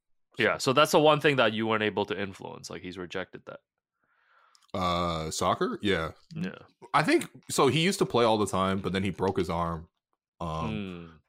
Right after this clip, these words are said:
Speaker 2: when he was, like, ten years old or something. Maybe, maybe a little older than that, but yeah, he broke his arm, so he stopped playing afterwards.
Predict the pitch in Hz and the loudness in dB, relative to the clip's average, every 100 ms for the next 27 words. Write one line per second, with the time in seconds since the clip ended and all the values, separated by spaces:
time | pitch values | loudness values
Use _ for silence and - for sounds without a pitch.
0 | _ - 92 95 90 82 82 80 - 90 | _ -6 -2 0 0 -2 -4 -6 -10 -8
1 | 82 80 80 78 78 - 104 135 131 - | -8 -8 -8 -6 -6 -8 -10 -10 -14 -18
2 | _ _ _ - 98 101 143 - 92 78 | _ _ _ -12 -10 -6 -4 -2 -2 -4
3 | 82 78 76 - - - - - 98 101 | -8 -10 -12 -14 -16 -16 -16 -6 -4 0
4 | 131 113 92 78 80 _ - - 73 67 | 0 2 -2 -4 -10 _ -14 -10 -10 -12
5 | _ _ _ _ 92 - 78 - - - | _ _ _ _ -8 -6 -6 -10 -16 -16
6 | - - - | -14 -14 -14